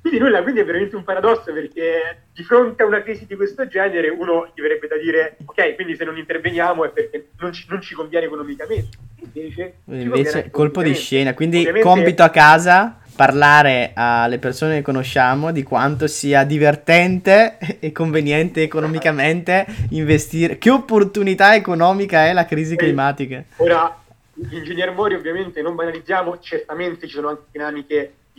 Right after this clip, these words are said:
Speaker 1: difficili, negative,
Speaker 2: No, no, no, sì,
Speaker 1: subito,
Speaker 2: ovviamente
Speaker 1: subito,
Speaker 2: era
Speaker 1: e velocemente, ovviamente, soprattutto inerenti al fatto degli ammortamenti. Cosa intendo per ammortamenti? Intendo che ci sono stati in passato grandissimi investimenti in infrastrutture fossili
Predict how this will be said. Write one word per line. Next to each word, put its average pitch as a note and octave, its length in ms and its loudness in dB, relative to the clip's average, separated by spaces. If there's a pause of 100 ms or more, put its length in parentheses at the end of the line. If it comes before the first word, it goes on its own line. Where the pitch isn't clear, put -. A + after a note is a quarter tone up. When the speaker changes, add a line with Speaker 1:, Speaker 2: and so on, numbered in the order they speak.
(160)
Speaker 1:
difficili, D#3+ 540 -12
negative, D#3 760 -2 (180)
Speaker 2:
No, A#2 220 0
no, A#2+ 100 -2
no, B2 180 6
sì, - 200 -2
Speaker 1:
subito, A#2 40 2
Speaker 2:
ovviamente A#2 400 -2
Speaker 1:
subito, A#2+ 160 4
Speaker 2:
era G#2+ 160 2
Speaker 1:
e A2+ 100 -2
velocemente, D#3 640 -6
ovviamente, E3 760 -6 (200)
soprattutto F3+ 680 -6
inerenti E3 380 -2
al D#3 120 -8
fatto F#3 240 -6
degli D#3 140 -6
ammortamenti. D3+ 760 -8
Cosa C3+ 200 -12
intendo D3 300 -8
per D3 120 -4
ammortamenti? D3+ 880 -8 (220)
Intendo D#3+ 440 -4
che D#3 340 0 (200)
ci - 120 -20
sono A#3+ 120 -6
stati F#3 220 -6
in E3+ 100 -12
passato F3 380 -4
grandissimi D#3 640 -10
investimenti D#3 800 -8
in C#3+ 80 -12
infrastrutture D3 640 -4
fossili D3+ 640 -4